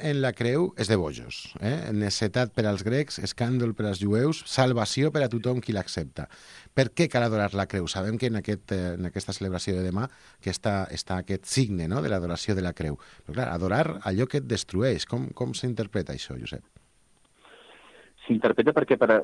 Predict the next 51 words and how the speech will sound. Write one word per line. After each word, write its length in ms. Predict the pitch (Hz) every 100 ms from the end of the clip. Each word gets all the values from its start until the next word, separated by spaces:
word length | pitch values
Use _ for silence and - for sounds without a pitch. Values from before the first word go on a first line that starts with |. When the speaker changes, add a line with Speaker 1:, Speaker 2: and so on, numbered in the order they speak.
| -
Speaker 2:
precisament 480 | 101 123 139 139 160
ho 100 | 127
direm 380 | 107 92 123 120
en 120 | 95 95
el 80 | 90
cant 220 | - 95 95
tres 220 | 127 139
vegades, 520 | 120 110 110 95 85 95
no? 140 | 113
«Mireu 300 | 120 110 127 123
l'arbre 260 | 117 113
de 120 | 107
la 80 | 104
creu, 240 | 98 110 120
on 80 | 107
morí 220 | 104 117
el 60 | 110
Salvador 320 | 113 104 104 101
del 80 |
món». 160 | 98 107
Per 140 | - 143
què? 200 | - 98
Perquè 300 | 82 - 113 -
si 120 | 110
per 120 | 110 131
un 140 | 143
arbre, 260 | 127 107 95
ens 140 | 92
diuen 180 | 107 98
els 140 | 90 -
pares 240 | 98 98 90
de 100 | 90
l'Església, 460 | 87 95 98 87
no? 80 | 101
Si 140 | - 101
per 140 | 95
un 120 | 92 101
arbre, 380 | 101 92 92 90 - _ _ _ -
i 140 | 92
també 300 | - 85 92
a 100 | 87 87
l'Escriptura, 800 | 76 76 78 - 92 - 135 98
si 140 | - -
per 100 | 90
un 80 | 95
arbre 380 | 104 98 90 87 -
va 180 | 90 101
venir, 360 | 95 92 95 82 - - -
doncs, 240 | 98 92 92
el 100 | 87
pecat, 460 | - - 87 -